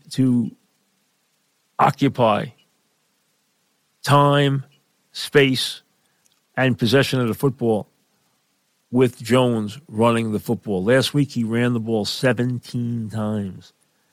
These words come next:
I think he's gonna have to run it close to that, if not more than that again. I think he's gonna have to run the ball at least fifteen times in this game to be successful.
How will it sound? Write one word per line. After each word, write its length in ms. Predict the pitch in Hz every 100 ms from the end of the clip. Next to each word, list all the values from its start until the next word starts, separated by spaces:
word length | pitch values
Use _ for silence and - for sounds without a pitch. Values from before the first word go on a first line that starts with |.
| _ _ _ _
I 140 | 123
think 220 | 113 135
he's 160 | 117 107
gonna 200 | 120 117
have 240 | 107 113 -
to 100 | 107
run 240 | 110 110
it 140 | 107 - _ _ _ _
close 360 | - 131 131
to 120 | - 120
that, 280 | 120 117 110
if 200 | 131 -
not 300 | 123 117 -
more 360 | 131 120 147 156
than 180 | 131
that 220 | 120 120 113
again. 480 | 101 113 123 104 85
I 100 | -
think 160 | 135 147
he's 100 | 127
gonna 140 | 135
have 160 | 127 127
to 100 | 120
run 120 | 123
the 40 |
ball 160 | 123 120
at 60 | 110
least 240 | 135 139
fifteen 400 | 143 - 120 117
times 300 | 110 113 107
in 60 | 107
this 120 | 98
game 240 | 110 101
to 60 | 98
be 140 | 104
successful. 540 | 92 98 104 90 -